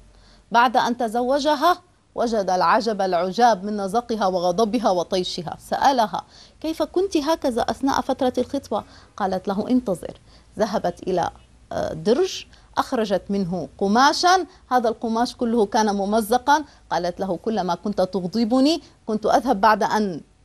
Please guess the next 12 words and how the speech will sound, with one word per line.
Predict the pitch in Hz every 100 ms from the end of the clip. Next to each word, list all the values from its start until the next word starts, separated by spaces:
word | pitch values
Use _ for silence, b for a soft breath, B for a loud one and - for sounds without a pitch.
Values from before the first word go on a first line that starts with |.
| -
تذهب | 240 254 254 214
من | 208
عندي | 208 269 285
أذهب | - 240 240 -
إلى | 214
هذا | 202 208 196
الدرج | 190 277 247
أفتحه | - - 277 - 269 277 359 B B -
أفش | - 254 240
غيظي | 220 214 190
في | 196 190
هذا | 180 170 156